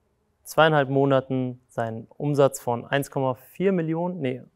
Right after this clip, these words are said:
eins Komma fünf Millionen auf sechs Millionen Euro gesteigert hat. Ja? Wir sind jetzt dabei,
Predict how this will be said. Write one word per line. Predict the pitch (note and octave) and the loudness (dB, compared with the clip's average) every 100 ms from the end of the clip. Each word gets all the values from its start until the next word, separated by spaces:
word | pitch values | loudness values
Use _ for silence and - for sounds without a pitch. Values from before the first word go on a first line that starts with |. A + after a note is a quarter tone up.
| _ _ _ _ _ _ _ _ _ _ _ _ _ _ _ - | _ _ _ _ _ _ _ _ _ _ _ _ _ _ _ -4
eins | C3+ C#3+ | -2 0
Komma | D3+ B2+ | 2 2
fünf | - G#3 G#3+ | 4 2 4
Millionen | F#3 E3+ D#3+ D#3+ E3 F3 | 2 2 2 2 0 -4
auf | C#3+ B2 - - | -2 -2 -4 -14
sechs | A#2 D3 - | 0 0 2
Millionen | C#3+ C3+ C3+ C3+ C3+ | -2 2 2 0 -2
Euro | D3+ B2+ A#2 A#2+ A#2+ - | 0 2 2 0 -4 -8
gesteigert | A#2+ - A2+ A2 G#2+ - | -14 -8 -6 -6 -8 -12
hat. | G#2 - | -16 -8
Ja? | A2+ C3 _ - | -8 -8 _ -4
Wir | B2 | 0
sind | E3+ | 4
jetzt | D#3+ - | 2 2
dabei, | C3+ C3+ D3+ F3 | 4 6 6 4